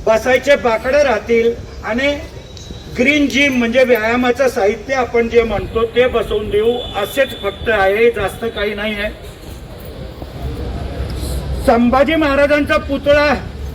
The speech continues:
कशातून उभा करायचा असं सगळं होतं. संभाजी महाराजांचा ब्रासचा पुतळ्याची ऑर्डर आपण दिली आहे, पण तो पुतळा यायला थोडासा अजून महिना दीड महिन्याचा कालावधी आहे,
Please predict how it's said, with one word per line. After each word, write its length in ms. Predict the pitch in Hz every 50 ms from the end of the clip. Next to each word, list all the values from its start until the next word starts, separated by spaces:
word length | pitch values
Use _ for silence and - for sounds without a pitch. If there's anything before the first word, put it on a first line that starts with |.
| - - - - - - - - - - - - - - - - - -
कशातून 480 | 277 277 240 - 285 294 294 330 330 311
उभा 220 | 277 226 226 254 254
करायचा 500 | 247 254 247 247 247 247 247 262 262 254
असं 260 | 240 220 226 254 240
सगळं 280 | 240 233 208 226 233
होतं. 380 | 240 226 208 190 190 208 202 202 - - - - - - - - - - - - - - - - - -
संभाजी 440 | - 233 226 220 220 240 254 240 285
महाराजांचा 760 | 285 277 254 233 226 240 254 254 262 262 254 247 269 277 277 262 - - - - - - - - -
ब्रासचा 440 | - 226 233 247 262 247 - - 285 277
पुतळ्याची 580 | - 240 240 240 247 247 254 254 254 269 285
ऑर्डर 300 | 277 240 226 226 233 254
आपण 320 | 277 262 - - 262 240 233
दिली 280 | 226 233 214 202 202
आहे, 140 | 185 170 160 156 - - - - - - - - - - - - - - - - - - - -
पण 180 | - 233 226 -
तो 80 | 254 240
पुतळा 440 | 233 233 233 220 226 240 247 254 269
यायला 380 | 269 254 233 233 240 240 240 247
थोडासा 480 | 226 226 220 226 233 233 226 247 233
अजून 280 | 220 202 214 233 240 240
महिना 300 | 226 214 185 196 214 214
दीड 200 | 208 214 226 233
महिन्याचा 460 | 240 220 208 190 196 202 208 202 226 208
कालावधी 600 | - 214 196 180 190 208 226 233 233 240 240 233
आहे, 140 | 185 147